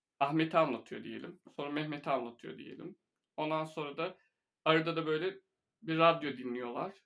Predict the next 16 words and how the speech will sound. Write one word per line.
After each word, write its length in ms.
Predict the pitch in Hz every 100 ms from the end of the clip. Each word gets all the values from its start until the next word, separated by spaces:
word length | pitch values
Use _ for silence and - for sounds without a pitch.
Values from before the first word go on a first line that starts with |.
| _
Radyo 320 | 147 156 135
frekansıyla 1040 | 147 - 131 - 131 127 - 127 131 180 175
biri 200 | 147 160
bir 60 |
şey 180 | - -
söylüyor. 480 | - 120 120 - - _ _ _ _ _ _ _ _ _ _ _ _ -
Ee, 520 | 131 127 127 123 127 - _ _ _ _ _ _ _ _
sonra 180 | - 170
o 140 | 185 160
da 320 | 117 117 -
bir 80 | 127
yerden 340 | 123 120 117
sonra 240 | - 127
hayatları 480 | 131 127 - 120 117
birleşiyor. 640 | 123 117 113 _ - 175 220 _ _ _ _ _ _ _ _ _ _ _ _ _ _ _
Güzel. 340 | 175 175 123